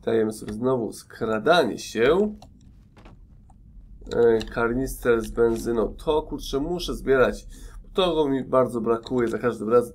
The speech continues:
Chodzi chyba o olej w tym przypadku. Więc to potrzebujemy jak najbardziej, jak największych ilościach sobie to magazynować. Okej, otwarty. Zamek był łatwy, więc spoko. Hmm. Co, co, dlaczego mi to dało dostęp tak naprawdę?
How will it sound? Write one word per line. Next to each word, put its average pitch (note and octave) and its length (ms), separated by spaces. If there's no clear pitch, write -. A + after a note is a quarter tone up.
Chodzi D#3+ 200
chyba D#3+ 180
o - 200
olej A2 360
w - 40
tym A#2+ 100
przypadku. D#3 600
Więc F3 380
to D#3+ 140
potrzebujemy B2+ 640
jak A#2 120
najbardziej, A#2 400
jak B2 160
największych A#2+ 440
ilościach A#2+ 340
sobie A2 280
to - 80
magazynować. A2 1400
Okej, E3+ 380
otwarty. D#3+ 580
Zamek A#2 280
był G2+ 220
łatwy, B2+ 360
więc - 200
spoko. B2+ 420
Hmm. - 280
Co, - 140
co, - 180
dlaczego - 420
mi A2+ 80
to - 100
dało G#2 260
dostęp - 320
tak A2+ 100
naprawdę? D3 480